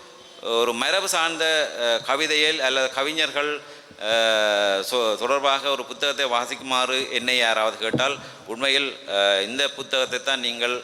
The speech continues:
அஹ், வாசிக்க வேண்டும் என்று நான் பரிந்துரை செய்வேன் என்று,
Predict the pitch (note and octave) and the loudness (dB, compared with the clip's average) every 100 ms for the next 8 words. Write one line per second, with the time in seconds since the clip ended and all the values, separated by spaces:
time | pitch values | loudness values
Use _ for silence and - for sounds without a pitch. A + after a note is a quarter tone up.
0 | - - - - - G#2 G2+ F#2 F2+ F2 | -10 -20 -20 -14 -2 2 2 2 2 0
1 | F2 F2 A#2 D3 D#3 - C#3+ B2 B2 A#2 | -2 2 2 4 0 -4 -2 0 -2 -4
2 | A2+ C3+ C3 B2 A#2+ A#2+ B2 C3 B2+ A#2 | -6 -4 -2 -2 -2 -4 -4 -4 -6 -4
3 | A2+ A#2+ A#2 A2+ G#2+ G#2+ | -2 -2 -2 -4 -4 -2